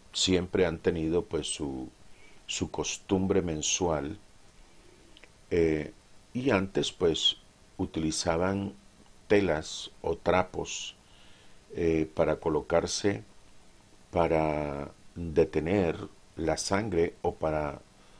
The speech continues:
o para, mm, proteger de la sangre.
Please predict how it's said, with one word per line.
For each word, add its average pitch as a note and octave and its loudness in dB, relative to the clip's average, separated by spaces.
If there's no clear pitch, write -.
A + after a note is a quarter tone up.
o E2+ -2
para, D2 -2
mm, C2 -12
proteger E2 2
de E2 0
la D2+ -2
sangre. F2+ -2